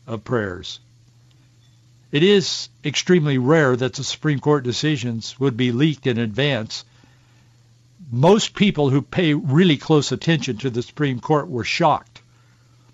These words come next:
at this breach of, of decorum, I guess you would call it. It appeared to be calculated. Let me tell you what I have found just this morning in looking at this. And as I said, it is a developing,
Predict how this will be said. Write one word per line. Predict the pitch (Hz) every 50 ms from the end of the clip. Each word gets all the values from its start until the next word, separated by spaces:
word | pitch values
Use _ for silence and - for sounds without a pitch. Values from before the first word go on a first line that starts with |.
| _ _ _ _ -
at | 120 117 110
this | - 143 131 113 - -
breach | - - 117 143 151 151 143 - -
of, | 139 123 113 107 120 160 -
of | 127 117 117 104 104 101 - - -
decorum, | - 139 131 - - - 160 151 135 120 104 110
I | 120 117
guess | 131 123 - - 131
you | 120
would | 117 -
call | - 120 113 104 104
it. | 107 - - _ _ _ _ _ _ _ _ _ _ _ _ _ _ _ _ _ _ _ _ _ _ -
It | 139 143
appeared | 139 - 214 233 240 180
to | 160
be | 156 156 143
calculated. | - - 180 196 190 185 - 147 113 117 110 104 101 117 127 120 _ - _ _ _ _ _ _ _ - _ _ _ _ _ _
Let | - - 160 226
me | 254 208
tell | - - 220 202
you | 185 180 165 160
what | 143 151 147 143 165 160 160 _ -
I | 139 139 156 175 170 156 139 - -
have | 139 135 123 -
found | - _ _ - - 143 127 117 117 117 117 113
just | - 156 156 - - - _ _ _ -
this | 123 131 123 - -
morning | 156 160 160 151 127 117 120 135 147
in | - 139 127 123 123 127
looking | 160 156 - 139 117 113
at | 113 101
this. | - 123 117 113 110 - - - _ - - - - - - - - - _ _ _ _ _ _ _ -
And | 139 135 135 135 131 147
as | 143 151 151 127
I | 139 147 139
said, | 127 - 160 147 131 123 - -
it | - 143 135
is | 143 143 131 113
a | 135 131 127
developing, | 117 120 113 107 131 135 131 131 123 - - 123 113 110 107 101